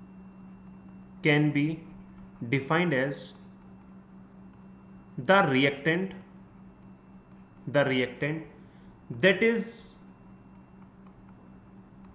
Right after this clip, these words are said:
completely consumed, completely consumed, completely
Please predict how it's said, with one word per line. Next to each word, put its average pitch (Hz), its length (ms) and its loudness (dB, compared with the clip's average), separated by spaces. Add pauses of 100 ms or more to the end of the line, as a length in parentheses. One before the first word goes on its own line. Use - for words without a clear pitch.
(760)
completely 214 880 2
consumed, 156 680 0 (3500)
completely 160 760 2
consumed, 139 640 -2 (4000)
completely 127 760 -4